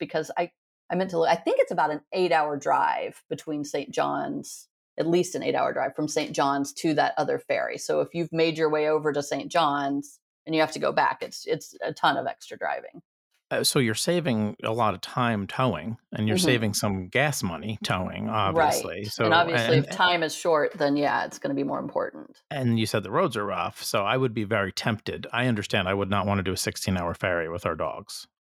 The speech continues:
Speaker 1: Mm.
Speaker 2: Um, but I, if I was not traveling with our dogs and I was in an R V, I would certainly be tempted to do the two different ferries. All right, so what was it like with the dogs on the ferry, and what should people,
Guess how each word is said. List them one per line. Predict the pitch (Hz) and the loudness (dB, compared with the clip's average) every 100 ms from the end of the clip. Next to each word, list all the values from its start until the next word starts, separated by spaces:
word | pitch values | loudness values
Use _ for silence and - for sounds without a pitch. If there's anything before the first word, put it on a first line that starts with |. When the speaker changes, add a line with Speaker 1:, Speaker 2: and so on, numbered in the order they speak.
| - | -2
Speaker 1:
Mm. | |
Speaker 2:
Um, | 104 90 92 _ _ _ - | -2 -2 -8 _ _ _ -4
but | 107 | 0
I, | 104 | 0
if | 113 - | -2 -2
I | |
was | 92 95 | -2 0
not | 123 - | -2 0
traveling | 120 104 98 95 | -2 0 -2 -2
with | 95 | 0
our | 98 | 0
dogs | 92 87 92 | 2 0 0
and | 98 | 0
I | 90 | 0
was | 90 | 2
in | 104 | 2
an | 101 | 2
R | 92 87 | 0 0
V, | 98 92 | 0 0
I | |
would | 85 95 | -2 -2
certainly | - 85 90 | -4 -4 -6
be | 85 | -8
tempted | - 98 87 85 | -4 -4 -4 -8
to | - | -10
do | 80 92 87 | -12 -10 -10
the | 80 | -10
two | - 95 | -10 -10
different | 78 76 - - | -8 -12 -12 -8
ferries. | 101 82 - 139 - - _ _ _ _ - | -4 -2 -2 -6 -8 -10 _ _ _ _ -4
All | 131 | -2
right, | 117 | 0
so | 151 | -2
what | 147 | 0
was | 175 151 | 2 0
it | 170 | 0
like | 117 117 110 - - | 0 0 0 -6 -4
with | 113 | -2
the | - | -2
dogs | 101 92 92 90 | 0 2 2 0
on | 95 95 | -2 -2
the | 90 | -2
ferry, | - 87 92 98 | 0 2 4 2
and | 95 95 92 | 2 -2 0
what | 98 - | -2 -2
should | - 104 | -4 -6
people, | - 104 - 92 87 | -6 -8 -6 -4 -2